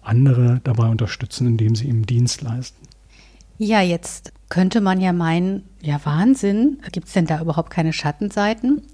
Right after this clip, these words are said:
Speaker 2: Also es gibt ja vielleicht auch Kritik an dem Ganzen, das wollen wir ja nicht unbedacht lassen.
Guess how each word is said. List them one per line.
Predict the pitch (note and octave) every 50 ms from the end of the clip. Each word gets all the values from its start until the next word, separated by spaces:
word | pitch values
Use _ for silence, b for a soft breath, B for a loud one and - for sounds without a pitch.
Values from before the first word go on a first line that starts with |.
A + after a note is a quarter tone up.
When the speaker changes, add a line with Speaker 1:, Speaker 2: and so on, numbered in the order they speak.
| - -
Speaker 2:
Also | - F3 - G3 F#3+
es | F3+ F#3+ - -
gibt | A#3 A#3+ A3+ -
ja | B3 A#3+
vielleicht | - B3 A#3+ A#3 A#3 - -
auch | G#3 - -
Kritik | - - G#3 - - - C#4+ - - - - -
an | D#3+ D#3+
dem | D3+ D#3 D#3 D#3
Ganzen, | D#3 D#3 D3+ D3+ D3+ - - D#3+
das | D#3 D#3+ - -
wollen | F3 F#3
wir | F#3+ F#3+
ja | F#3+ F#3 F#3+
nicht | G3+ G3 - - A3+
unbedacht | G#3+ A3+ A#3 G#3+ G3+ E3+ - D#3 D3+ D3+ - - - D#3+
lassen. | D#3 D3+ - - - D#3